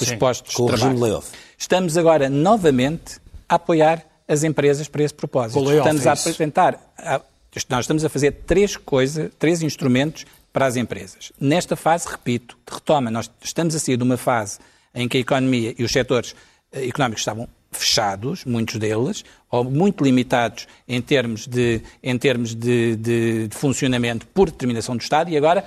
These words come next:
Speaker 1: estamos numa fase de retoma. E aquilo que estamos a apoiar é as empresas que se mantenham encerradas por determinação do Estado, continuam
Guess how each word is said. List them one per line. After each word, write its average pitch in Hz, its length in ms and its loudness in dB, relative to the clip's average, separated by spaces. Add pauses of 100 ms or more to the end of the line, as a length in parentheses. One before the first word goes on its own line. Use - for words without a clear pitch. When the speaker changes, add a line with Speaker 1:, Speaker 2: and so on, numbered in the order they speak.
(160)
Speaker 1:
estamos 147 260 -4
numa 151 120 -2
fase 170 320 -2
de 160 120 -2
retoma. 120 600 -4 (400)
E 135 100 -2
aquilo 208 180 2
que - 60 -8
estamos 143 260 0
a 135 40 2
apoiar 127 540 0
é 117 220 -4 (160)
as 123 160 0
empresas 135 680 0 (260)
que 143 140 0
se - 160 0
mantenham 135 640 0 (460)
encerradas 117 540 0
por 147 220 0
determinação 113 380 -6
do 123 60 -4
Estado, 240 360 -2 (440)
continuam 151 580 2